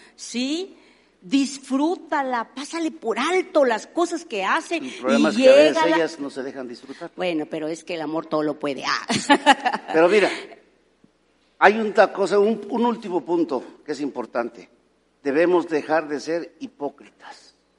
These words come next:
Speaker 2: todos. Ese es el problema por el cual a veces nosotros no avanzamos en nuestro matrimonio.
Speaker 1: Que aparentamos.
Speaker 2: Porque sa-, aparentamos lo que no es.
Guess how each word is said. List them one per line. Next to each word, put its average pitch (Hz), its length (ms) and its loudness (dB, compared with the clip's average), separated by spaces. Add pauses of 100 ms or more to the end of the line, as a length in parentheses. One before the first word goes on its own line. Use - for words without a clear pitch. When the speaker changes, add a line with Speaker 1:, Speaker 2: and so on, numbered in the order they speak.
(560)
Speaker 2:
todos. - 500 -8 (1200)
Ese 190 220 -6
es 185 80 -8
el 180 80 -6
problema 160 440 -4 (380)
por 139 140 -2
el 131 80 -6
cual 160 180 2
a 160 60 4
veces 160 240 0
nosotros 156 580 -6 (240)
no 151 160 2
avanzamos 160 640 0
en 117 80 -6
nuestro 113 240 -10
matrimonio. 110 540 -8
Speaker 1:
Que - 80 -20
aparentamos. 160 340 -20
Speaker 2:
Porque 156 280 -4
sa-, 160 320 0
aparentamos 170 720 2
lo 160 160 0
que 165 100 -4
no 175 140 0
es. - 320 -10